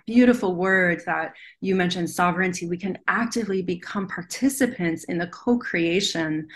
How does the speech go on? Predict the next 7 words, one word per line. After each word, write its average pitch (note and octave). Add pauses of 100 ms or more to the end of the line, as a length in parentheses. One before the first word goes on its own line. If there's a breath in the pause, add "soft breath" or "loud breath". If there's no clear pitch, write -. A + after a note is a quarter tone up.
(420 loud breath)
of, F#3+ (1080 loud breath)
you G#3+
know, -
evolving F#3+
sovereignty, D#3+
evolving F3+
myths. -